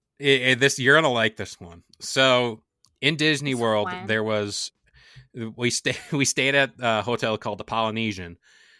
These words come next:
Speaker 1: It's, like, a Hawaiian-themed everything.
Speaker 2: Polynesian sauce from
Speaker 1: Yeah, it's,
Speaker 2: Chick-fil-A?
Speaker 1: it's pretty good. It's pretty, pretty damn good. But there is, like, a lagoon right in front of the hotel.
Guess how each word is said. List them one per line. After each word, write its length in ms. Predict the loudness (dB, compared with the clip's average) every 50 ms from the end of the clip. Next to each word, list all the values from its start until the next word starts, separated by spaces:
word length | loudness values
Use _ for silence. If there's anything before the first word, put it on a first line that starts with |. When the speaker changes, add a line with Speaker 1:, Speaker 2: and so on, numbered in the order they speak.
| _ _ -14
Speaker 1:
It's, 100 | -8 -6
like, 140 | -6 -6 -6
a 60 | -4
Hawaiian-themed 920 | -4 -2 -2 0 0 0 0 -2 -4 -4 -8 -10 -10 -8 -8 -8 -8 -6
everything. 240 | -4 -4 -2 -4 -4
Speaker 2:
Polynesian 340 | -6 -6 -8 -8 -8 -10 -12
sauce 840 | -12 -12 -10 -8 -8 -8 -8 -10 -12 -18 -20 -20 -20 -20 -20 -20 _ _ _ _ _ _ _ _ _ _ _ _ -18
from 100 | -14 -10
Speaker 1:
Yeah, 100 | -8 -8
it's, 140 | -8 -8 -10
Speaker 2:
Chick-fil-A? 560 | -12 -16 _ -12 -10 -8 -8 -8 -10 -10 -14 _ _ _ _ _ _ _ _ -20
Speaker 1:
it's 60 | -16 -10
pretty 200 | -8 -8 -8 -8
good. 280 | -10 -12 -12 -12 -14 _ _ _ _ _ _
It's 100 | _ _ _
pretty, 360 | _ -10 -8 -6 -6 -8 -10 -12 -18 -20 _ _
pretty 200 | -8 -8 -6 -6
damn 240 | -4 -4 -4 -4 -4
good. 260 | -6 -10 -12 -14 _ _ _ _ _ _ _ _ _ _ -8
But 380 | -2 2 4 6 4 4 2 _ _ _ _ _ _ _ _ _ _ _ _ _ _
there 380 | -16 -6 0 4 4 6 6 4
is, 440 | 4 4 2 2 2 2 0 -2 0
like, 160 | -2 -2 0
a 80 | 0 -2
lagoon 580 | -2 -2 0 0 0 2 2 0 -2 -2 -2
right 180 | -2 0 0 -2
in 80 | -2
front 280 | -6 -4 -4 -4 -2 -2
of 40 | -2
the 80 | -2
hotel. 600 | -2 -4 -4 -4 -4 -2 -2 0 0 0 -2 -4